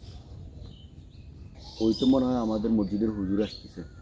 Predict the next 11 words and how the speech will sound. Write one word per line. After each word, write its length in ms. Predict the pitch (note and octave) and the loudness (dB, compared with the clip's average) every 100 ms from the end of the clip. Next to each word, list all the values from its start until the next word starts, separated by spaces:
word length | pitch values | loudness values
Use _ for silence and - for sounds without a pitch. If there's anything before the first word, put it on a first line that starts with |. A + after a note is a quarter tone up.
| - - - - - - - - - - | -20 -20 -16 -16 -14 -16 -16 -16 -14 -8
যাই 220 | E2+ G#2 | 0 2
ওনাকে 320 | G2+ G2 G2 G2+ | 4 2 2 2
কিছু 260 | G#2+ - A#2 | 0 0 0
হাদিয়া 280 | G2 G#2 G#2 | 4 8 8
দিয়া 280 | G2+ G#2+ | 10 8
আমার 280 | F#2+ F#2 G2+ | 8 6 6
মা 180 | G2+ F#2+ | 6 6
বাবার 360 | F#2 G2 G#2+ G2 | 6 8 8 8
জন্য 200 | G#2 G2+ | 8 10
দোয়া 200 | G2+ F#2+ | 10 8
করায়নি। 440 | F#2 F2+ F2+ F2 | 8 8 8 6